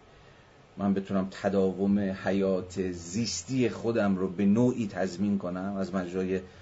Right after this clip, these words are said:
درگیری روزانه‌ای که با لیبر دارم، اگر کار ورک این بود که جهان مصنوعی بسازد که بیش از من قراره دوام داشته باشه، اکشن یا کنش عملاً فعالیتی است بین انسان‌ها،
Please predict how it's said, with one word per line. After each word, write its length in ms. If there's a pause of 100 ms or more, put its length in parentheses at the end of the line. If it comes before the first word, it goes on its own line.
(120)
درگیری 460
روزانه‌ای 480
که 140
با 60
لیبر 500
دارم، 420 (320)
اگر 240
کار 240
ورک 400
این 120
بود 180
که 80
جهان 380
مصنوعی 1160
بسازد 920 (220)
که 60
بیش 280
از 180
من 180
قراره 460
دوام 380
داشته 320
باشه، 480 (1040)
اکشن 600 (160)
یا 120
کنش 720 (340)
عملاً 320
فعالیتی 680
است 160 (140)
بین 220
انسان‌ها، 560